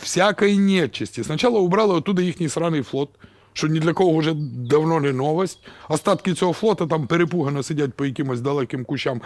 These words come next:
Новоросійська. І тільки время від времени дозволяють собі носа оттуда висовувати, що, звісно, теж нехорошо.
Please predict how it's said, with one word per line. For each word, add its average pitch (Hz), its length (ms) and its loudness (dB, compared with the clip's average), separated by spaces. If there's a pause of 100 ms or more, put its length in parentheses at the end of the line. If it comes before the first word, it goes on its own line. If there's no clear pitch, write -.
(220)
Новоросійська. 139 840 0
І 202 80 0
тільки 247 200 0
время 269 420 2
від 175 120 -2
времени 175 760 0 (360)
дозволяють 170 720 4
собі 165 360 2
носа 175 340 0
оттуда 117 420 -4
висовувати, 120 500 -2
що, 170 100 -4
звісно, 170 340 -2
теж 143 200 -4
нехорошо. 123 680 -4